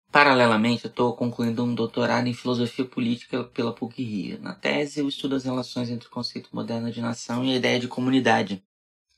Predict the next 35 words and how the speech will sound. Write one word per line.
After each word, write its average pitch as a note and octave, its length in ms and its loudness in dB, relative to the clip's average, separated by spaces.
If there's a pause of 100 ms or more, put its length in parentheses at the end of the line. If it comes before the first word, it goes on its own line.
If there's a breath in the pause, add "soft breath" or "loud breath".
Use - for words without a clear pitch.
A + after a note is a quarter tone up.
(120)
Questões A3+ 360 0
como D3+ 220 4
soberania, A#2+ 1040 4
identidade, A2 880 2
organização A2 640 -2
política, G#2+ 520 -4
revolução A2 680 0
e G#2 40 0
formação A#2 640 -4
de C3 100 -4
laços A2 360 -2
comunitários A2 840 -2
e A2+ 40 -6
intercomunitários A2+ 1000 -4
atravessam A#2 560 -6
toda C3+ 320 -2
a - 20 -4
minha D#3 140 -6
pesquisa. - 580 -8 (220)
Não C#3+ 160 4
por C#3+ 140 4
acaso, C#3+ 400 6
desde A#2+ 260 2
que - 100 -10
tomei A#2 280 2
conhecimento A#2 520 -2
do G#2+ 100 -8
trabalho G#2+ 340 0
da A2+ 140 2
Teia A#2 200 -4
dos A#2+ 160 -4
Povos, B2+ 460 4
fiquei D#3 300 -8
bastante D3 540 -4
interessado. A2+ 680 0